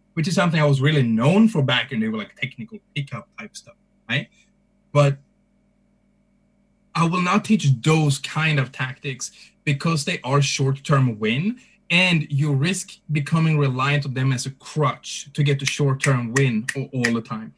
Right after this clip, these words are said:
Instead, we're thinking meta, we're thinking long-term, we're thinking strategy, and we're also thinking –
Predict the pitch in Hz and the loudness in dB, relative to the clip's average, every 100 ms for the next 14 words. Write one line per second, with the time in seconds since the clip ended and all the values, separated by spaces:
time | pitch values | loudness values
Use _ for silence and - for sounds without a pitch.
0 | _ _ - 139 - 170 208 220 - 196 | _ _ -2 -2 0 -2 0 -2 -2 -2
1 | 196 160 139 135 _ _ _ _ _ _ | 0 0 0 -2 _ _ _ _ _ _
2 | - 123 143 220 - 143 156 - 151 139 | -6 0 4 4 2 0 0 -2 -2 0
3 | 160 143 131 139 143 127 165 175 147 151 | 0 0 0 2 0 0 0 2 0 0
4 | 139 131 170 208 165 196 156 170 185 233 | -2 -2 0 2 0 0 -2 0 -4 -4
5 | 269 - 214 202 185 180 | -4 -4 -2 -2 -2 -2